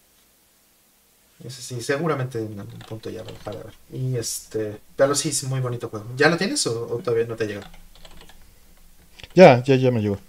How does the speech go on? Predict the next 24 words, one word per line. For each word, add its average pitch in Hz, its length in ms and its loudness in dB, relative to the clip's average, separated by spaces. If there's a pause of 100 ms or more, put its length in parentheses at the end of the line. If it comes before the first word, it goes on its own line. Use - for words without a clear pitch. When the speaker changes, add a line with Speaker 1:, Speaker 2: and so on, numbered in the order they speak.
(680)
Speaker 1:
Uy, 147 360 -4
no, 113 140 -8
bueno, 101 220 -12 (260)
es 131 240 -4
una 135 240 -6
chulada, 104 540 -10
¿eh? 113 80 -8
Speaker 2:
Y - 760 -18
Speaker 1:
El 110 120 -8
tres 113 260 -2
es 113 100 -8
bellísimo. 101 460 -12 (180)
Speaker 2:
ya 127 140 2
me 151 80 2
llegó, 135 340 4
pero 117 180 0
pues 107 160 -6
no 117 140 2
lo 127 80 4
he - 20 6
abierto 117 360 0
porque 101 560 -4
is. - 400 -8 (1200)
Speaker 1:
Híjole. 123 260 -16